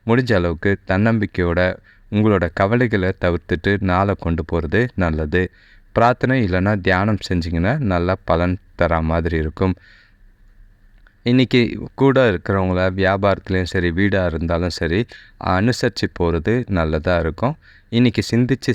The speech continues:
செயல்பட்டீங்கன்னா வீண் செலவுகளை தவிர்க்கிறதுக்கு வாய்ப்பு இருக்கு. சுப-, தெய்வீக காரியங்கள்ல ஈடுபாடு பட்டீங்கன்னா மனசுக்கு அமைதி கிடைக்கிற மாதிரி இருக்கும். வேலை தொழிலை பொறுத்தளவுக்கு வேலை பளு இன்னைக்கு அதிகமா தான் இருக்கு.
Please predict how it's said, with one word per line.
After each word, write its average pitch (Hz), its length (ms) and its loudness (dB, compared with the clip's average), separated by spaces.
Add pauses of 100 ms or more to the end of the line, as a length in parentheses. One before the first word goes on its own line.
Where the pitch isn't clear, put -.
செயல்பட்டீங்கன்னா 90 720 -2
வீண் 117 260 2
செலவுகளை 85 480 -2 (120)
தவிர்க்கிறதுக்கு 80 680 -4
வாய்ப்பு 80 460 -2
இருக்கு. 101 400 -2 (580)
சுப-, 120 300 -4
தெய்வீக 135 540 2
காரியங்கள்ல 85 720 0
ஈடுபாடு 101 640 0
பட்டீங்கன்னா 85 540 0
மனசுக்கு 98 800 -2
அமைதி 92 440 0
கிடைக்கிற 78 380 -4
மாதிரி 78 360 -4
இருக்கும். 85 360 -4 (400)
வேலை 110 360 4
தொழிலை 104 360 2
பொறுத்தளவுக்கு 87 760 -2
வேலை 95 360 0
பளு 90 220 0
இன்னைக்கு 85 300 -2
அதிகமா 80 440 -2
தான் 107 220 0
இருக்கு. 110 340 -2